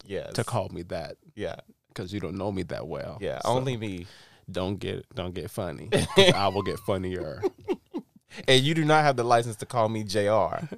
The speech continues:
Speaker 2: <laughs>
Speaker 1: Never.
Speaker 2: Um, uh, yeah, I was part of the Golden Bears, uh, and we was, we ran things for a while. Now, I ain't gonna say I was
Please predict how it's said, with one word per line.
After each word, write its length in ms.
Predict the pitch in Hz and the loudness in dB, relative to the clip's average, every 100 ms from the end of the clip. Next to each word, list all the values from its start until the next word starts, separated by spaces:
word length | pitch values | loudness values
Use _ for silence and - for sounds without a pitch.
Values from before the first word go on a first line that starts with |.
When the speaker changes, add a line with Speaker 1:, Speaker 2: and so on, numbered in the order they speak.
| - 208 | -16 -20
Speaker 2:
<laughs> 320 | _ - 269 | _ -20 -10
Speaker 1:
Never. 480 | 269 110 117 98 78 - _ - - 277 - - _ _ _ - - - - - | -4 2 4 2 -4 -10 _ -6 -4 -6 -6 -16 _ _ _ -12 -10 -10 -12 -4
Speaker 2:
Um, 440 | 110 104 98 120 - _ _ | -2 -2 -6 -12 -18 _ _
uh, 40 | 139 | 0
yeah, 120 | 160 | 4
I 20 | |
was 100 | 139 | 4
part 140 | 151 139 | 4 2
of 60 | |
the 60 | 120 | 2
Golden 280 | 117 123 110 | 2 2 2
Bears, 540 | 113 110 113 123 - - | 2 2 2 -2 -6 -4
uh, 480 | 107 101 92 87 78 - | 0 2 2 0 -4 -6
and 160 | 107 92 | -6 -4
we 140 | 139 | -4
was, 260 | 170 165 - | -4 -6 -6
we 120 | 131 | -6
ran 300 | 143 120 139 | -4 -4 -4
things 260 | 107 95 101 | -6 -8 -6
for 80 | 101 | -6
a 80 | |
while. 420 | 92 95 87 - 120 | -4 -6 -8 -10 -6
Now, 140 | 101 | -2
I 100 | 95 | 0
ain't 120 | 127 120 | 0 0
gonna 100 | 113 | 0
say 140 | 123 | 2
I 100 | 104 | 2
was 260 | 98 95 | 2 -4